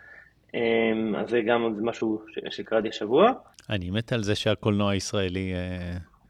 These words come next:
Speaker 2: מוצא את המקום שלו ל-, לעולם הקולנוע הבינלאומי.
Speaker 1: נכון, נכון. קולנוע וגם טלוויזיה.
Speaker 2: כן.
Speaker 1: שעוד מעט נדבר על זה ב-, במה שראינו. דבר שלישי, זה אולי, זה מה שיכול היה גם להיות אצלך בחדשות, אריסון פורד היה בן שמונים השבוע.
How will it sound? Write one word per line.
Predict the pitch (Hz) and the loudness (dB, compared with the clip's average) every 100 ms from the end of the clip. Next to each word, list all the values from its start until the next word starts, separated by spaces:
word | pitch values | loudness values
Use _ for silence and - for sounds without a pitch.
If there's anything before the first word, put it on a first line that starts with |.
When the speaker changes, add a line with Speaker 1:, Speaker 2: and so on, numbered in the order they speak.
| _ _ - | _ _ 0
Speaker 2:
מוצא | 120 - | 2 6
את | 135 | 4
המקום | 120 107 120 107 | 4 2 2 2
שלו | 117 98 98 | 0 2 2
ל-, | 92 87 87 87 - _ _ _ 143 - | 0 -2 -4 -8 -10 _ _ _ -20 -14
לעולם | 101 104 98 98 101 | -8 -2 0 2 0
הקולנוע | 95 113 98 101 | 0 0 0 0
הבינלאומי. | 95 95 92 92 98 101 _ _ _ _ _ _ _ _ - | 0 -2 -2 -4 -6 -10 _ _ _ _ _ _ _ _ -10
Speaker 1:
נכון, | 127 117 - 117 107 | -6 -4 -2 0 -2
נכון. | - 98 101 | -6 -8 -6
קולנוע | 104 113 139 | 0 4 6
וגם | 127 135 | 4 4
טלוויזיה. | 135 131 175 120 95 - _ - | 4 4 4 2 -2 -8 _ -6
Speaker 2:
כן. | 98 - _ | -6 -6 _
Speaker 1:
שעוד | - 120 | -2 0
מעט | 123 | 4
נדבר | 120 117 | 4 6
על | 117 120 | 4 4
זה | 117 | 2
ב-, | 107 104 104 123 | 2 0 -2 2
במה | 143 139 | 4 6
שראינו. | 143 117 117 101 - - - - - | 6 4 2 -4 -10 -16 -18 -8 2
דבר | 147 | 4
שלישי, | 202 208 202 226 226 226 226 220 - | 4 2 0 0 2 2 2 -2 -4
זה | - | 0
אולי, | 135 139 135 | 4 4 2
זה | 139 | 4
מה | 185 | 2
שיכול | - 160 - - 170 | 4 0 0 0 4
היה | 156 | 4
גם | 151 147 | 4 4
להיות | 143 | 2
אצלך | 139 - | 0 -4
בחדשות, | 139 139 117 160 214 - _ _ _ _ | -4 -4 -2 0 0 -2 _ _ _ _
אריסון | 156 185 202 185 | 0 2 0 2
פורד | 240 175 | 2 4
היה | 156 | 4
בן | 160 | 2
שמונים | 165 175 196 | -4 -2 -2
השבוע. | 180 120 110 | -2 -4 -6